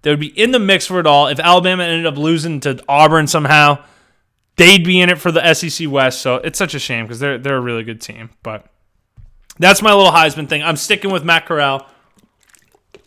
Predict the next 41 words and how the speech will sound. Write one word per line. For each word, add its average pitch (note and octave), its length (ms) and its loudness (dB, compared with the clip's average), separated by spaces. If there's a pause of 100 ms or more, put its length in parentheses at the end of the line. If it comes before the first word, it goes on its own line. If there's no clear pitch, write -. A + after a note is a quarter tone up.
(360)
I D#3+ 60 -2
think D#3 200 -4
he E3 100 0
ends D3+ 160 -2
up C#3 60 -8
winning C3 260 -4
it, B2 120 -6
but A#2+ 200 -6
a - 20 -14
little F3+ 180 0
bit F#3 120 0
of E3+ 80 -2
a - 20 -8
disappointing C#3+ 600 -8
year. A#2 180 -8
Kind F3 220 -4
of E3 80 -6
a D3 40 -6
weird C3 240 -4
year. B2+ 120 -2
It's, C3 120 -6
it's, F#3 260 -4
like, A3 440 -8
the C4 80 0
weirdest C4 400 -2
thing, A3+ 120 -2
I A#3 80 -6
think, G3+ 180 -8
too. F3 280 -8 (1400)
Sips - 240 -10
of B2+ 60 -6
water, B2 220 2
I B2 100 -2
apologize. C3+ 640 -2 (280)
The D#3+ 80 0
number G3 220 4
one A#3 140 2
team A3 160 -2
in G3+ 40 -4
the E3 80 -4
country, C#3 520 -2